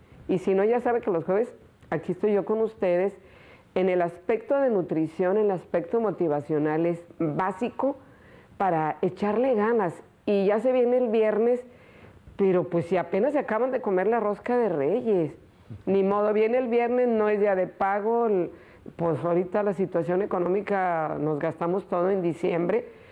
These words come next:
Bueno, pues qué bueno que no traiga mucho dinero el fin de semana, va a estar bien, según he vi, vi algo el pronóstico, irnos con la familia, o, o si nadie te acompaña, vete a caminar al parque, vete a Chipinque.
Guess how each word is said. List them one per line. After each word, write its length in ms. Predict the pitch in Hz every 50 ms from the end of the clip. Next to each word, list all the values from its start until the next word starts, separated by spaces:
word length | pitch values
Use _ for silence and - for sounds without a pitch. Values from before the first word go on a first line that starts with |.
| - - -
Bueno, 260 | 220 226 233 262 285
pues 140 | 240 247 247
qué 120 | - 247
bueno 220 | 254 262 277 294 269
que 100 | 269 262
no 140 | 233 233 220
traiga 220 | 240 240 247 240 240
mucho 240 | 233 226 - 240
dinero 300 | 247 233 214 202 202 208
el 80 | 220 214
fin 160 | 214 214 208
de 100 | 214 226
semana, 520 | 226 254 240 233 214 202 202 208 214 226 220 - - - - - - - -
va 180 | 208 190 190 190
a 40 |
estar 380 | 202 196 - - 233 226 220 214
bien, 260 | 190 202 202 233 254
según 340 | 247 240 202 190 190 190 196
he 120 | 196 190 185
vi, 120 | 185 - -
vi 180 | 185 175 190 185
algo 220 | 180 180 180 170
el 100 | 180 175
pronóstico, 760 | - - 165 160 156 156 165 165 - 220 202 - 208 202 202 196
irnos 300 | 226 208 190 190 202 196
con 140 | - 202 180
la 80 | 165 151
familia, 580 | 139 160 147 156 165 175 180 190 202 202 196
o, 240 | 185 180 185 - 170
o 40 | 175
si 120 | 175 180 185
nadie 240 | 180 180 190 220 233
te 120 | 226 220
acompaña, 680 | 185 - 170 160 151 - - 165 170 175 190 196 208 - - - - - -
vete 260 | - 170 175 175 214
a 40 | 220 -
caminar 400 | 208 175 165 165 165 165 160 165
al 120 | 165 165
parque, 320 | 165 - 151 147 - 180
vete 220 | 175 175 170 170 185
a 60 | 185
Chipinque. 640 | 180 - 156 160 - 160 160 160 156 160 208 226